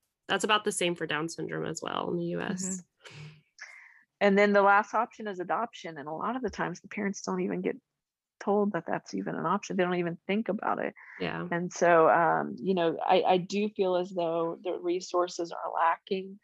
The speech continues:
Speaker 3: I feel as though the laws are nowhere near what they are for Down syndrome. I think
Speaker 1: Yeah.
Speaker 3: that
Speaker 2: Mm-hmm.
Speaker 3: you guys have had a lot more, um, people involved in legal and political movements that has caused you guys to propel a lot of your resources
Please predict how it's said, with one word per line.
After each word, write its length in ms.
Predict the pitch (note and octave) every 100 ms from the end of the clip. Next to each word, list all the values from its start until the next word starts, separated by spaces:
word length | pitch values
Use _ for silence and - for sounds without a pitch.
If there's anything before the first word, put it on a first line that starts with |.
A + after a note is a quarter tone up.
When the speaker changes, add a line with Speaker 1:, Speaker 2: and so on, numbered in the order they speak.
| - - - -
Speaker 3:
I 60 |
feel 260 | F#3 F#3 F3
as 140 | E3+
though 260 | G3 F3 E3
the 140 | F3+
laws 480 | D#3+ D#3+ E3 F3+ F3+
are 140 | E3+
nowhere 440 | E3 E3+ F3 F3 E3
near 200 | E3 E3+
what 160 | E3+ E3+
they 80 | -
are 240 | D#3+ F3 -
for 100 | F3+
Down 280 | D#3 E3
syndrome. 540 | E3 - E3 F#3 F3+ F#3 _ _ -
I 40 | E3+
think 160 | F#3+
Speaker 1:
Yeah. 160 | E3+ E3 -
Speaker 3:
that 220 | E3+ D3+
Speaker 2:
Mm-hmm. 100 | - F#3
Speaker 3:
you 180 | F#3+
guys 240 | F#3 F3 F3
have 140 | D#3
had 160 | F3+ E3
a 40 |
lot 300 | D#3 D3+ D3+ -
more, 440 | E3+ D#3+ D3+ D#3+ - - - _ -
um, 320 | - E3 D3+ D#3+
people 440 | G3 G3 F3 E3+
involved 560 | D3 D#3+ D#3 D#3 E3 E3
in 280 | D#3 D#3+
legal 560 | E3 F3 F#3+ E3+ E3 D#3
and 440 | G2+ D3+ D3+ D3 -
political 840 | - F3 F#3 F3+ E3+ D3+ D#3+ E3+ _ -
movements 800 | F3 D#3+ F3+ D3+ D3 - - - - - - -
that 200 | E3+ -
has 200 | F3 -
caused 440 | - F3 F#3 F3+
you 100 | F#3+
guys 300 | F3 D#3 D#3
to 60 | -
propel 420 | E3 E3 F#3 F3
a 80 | D#3+
lot 200 | D#3 D#3
of 60 | -
your 260 | C#4+ E3 E3
resources 920 | - - - F3+ F3+ - E3 F3+